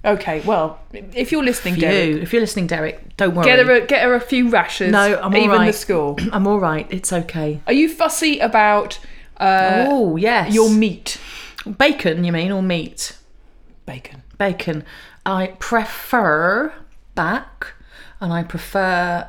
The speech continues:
Speaker 2: a
Speaker 1: Baby got back.
Speaker 2: smoked, a smoked bacon. That is not popular with my la-, living lady lover. She is an unsmoked, but she doesn't mind ba-, back.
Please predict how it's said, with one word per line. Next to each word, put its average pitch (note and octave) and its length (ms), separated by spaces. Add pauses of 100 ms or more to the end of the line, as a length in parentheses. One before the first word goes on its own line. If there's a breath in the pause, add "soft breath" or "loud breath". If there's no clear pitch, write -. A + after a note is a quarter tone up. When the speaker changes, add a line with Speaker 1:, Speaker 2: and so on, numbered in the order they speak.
Speaker 2:
a F3+ 180
Speaker 1:
Baby G#3+ 220
got G#3+ 200
back. G#3 160
Speaker 2:
smoked, - 680 (1000 soft breath)
a - 40
smoked F3 560
bacon. E3 460
That G#3 200
is F#3 100
not A#3 220
popular A3+ 360
with F#3+ 160
my F3+ 380
la-, F#3 120 (100)
living F3+ 240
lady F3 180
lover. E3 380
She - 220
is F3 80
an F3 80
unsmoked, E3+ 680 (260 loud breath)
but E3+ 100
she - 60
doesn't F3 180
mind E3+ 300
ba-, D#3 360 (100)
back. - 420